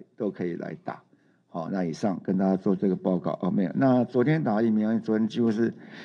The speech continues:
休息的一天，打得比较少，打了四万一千六百七十一剂。所以现在的人口涵盖率是百分之七十四点二六，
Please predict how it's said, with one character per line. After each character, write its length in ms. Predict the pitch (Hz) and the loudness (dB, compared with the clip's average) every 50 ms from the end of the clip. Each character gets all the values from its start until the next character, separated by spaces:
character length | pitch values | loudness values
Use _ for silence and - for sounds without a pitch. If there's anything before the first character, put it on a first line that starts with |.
| - - | -20 -18
休 260 | - - - 117 120 | -16 -2 2 4 4
息 240 | 120 113 - - 98 | 4 2 0 -2 -2
的 140 | 87 107 104 | 2 2 2
一 60 | 101 | 2
天， 260 | 101 - - 107 107 | 2 0 0 0 0
打 140 | 101 - 87 | 0 0 -2
得 80 | 85 82 | -2 -2
比 160 | 78 85 78 | -2 -2 0
较 120 | 90 98 | 0 -2
少， 300 | 98 90 - - 78 67 | -2 -2 -2 -2 -2 -2
打 200 | 69 73 80 85 | -2 -4 -4 -4
了 80 | 85 85 | -4 -4
四 220 | 87 - - 113 | -6 -6 -2 0
万 220 | 113 107 107 101 101 | 2 2 2 2 0
一 60 | 101 | 0
千 240 | 98 - 107 107 107 | -2 -2 -4 -4 -4
六 160 | 110 107 95 | -4 -6 -6
百 160 | - 80 73 | -6 -10 -12
七 200 | - - - 110 | -12 -12 -12 -12
十 200 | 95 - - 92 | -12 -8 -4 -2
一 120 | 87 92 95 | -2 -2 -2
剂。 300 | - - - 107 - - - _ _ _ _ _ _ _ - - - _ _ _ | -4 -4 -6 -6 -6 -8 -12 _ _ _ _ _ _ _ -20 -20 -20 _ _ _
所 160 | - - 113 | -2 2 2
以 60 | 113 | 4
现 120 | 107 113 127 | 4 4 4
在 120 | 123 123 | 4 4
的 180 | 113 117 113 110 | 4 4 4 4
人 300 | 101 - 87 107 120 131 | 2 0 0 0 2 2
口 120 | 120 110 | 2 2
涵 180 | 98 98 95 107 | 2 2 2 2
盖 180 | 98 113 107 | 2 2 2
率 120 | 101 110 107 | 2 2 0
是 260 | 95 - 107 110 101 | 0 0 0 0 0
百 160 | 90 - 98 95 | 2 0 0 0
分 120 | 101 104 | 0 0
之 120 | 98 113 | 0 -2
七 240 | 101 - - - 123 | -4 -4 -4 -4 -4
十 80 | 113 104 | -4 -6
四 360 | 95 - - - 139 127 80 | -8 -12 -10 -4 -2 -2 -2
点 260 | - - 98 85 78 - - | -2 -6 -8 -10 -10 -10 -4
二 160 | - 123 113 | 0 0 2
六， 280 | 104 104 110 113 98 - | 2 2 2 2 2 0